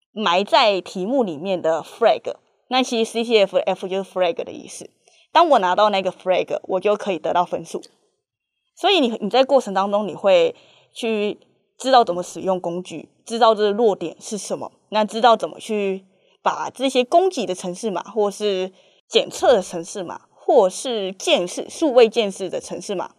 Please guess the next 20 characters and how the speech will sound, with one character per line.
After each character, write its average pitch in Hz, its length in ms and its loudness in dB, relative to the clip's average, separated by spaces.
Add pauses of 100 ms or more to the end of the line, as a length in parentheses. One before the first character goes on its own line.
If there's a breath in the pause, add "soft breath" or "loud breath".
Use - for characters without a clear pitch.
(140)
然 165 120 -12
后 185 280 2
去 226 220 -4
了 190 220 2
解 202 200 -4
说 190 280 0 (160 soft breath)
这 233 140 -4
些 226 140 -2
原 190 200 -2
理 175 140 -6
是 - 140 -16
什 - 160 -12
么， - 40 -20 (180)
然 165 120 -4
后 190 60 -2
最 226 120 0
后 202 160 2
得 - 140 -10
到 170 180 0
flag。 - 300 -8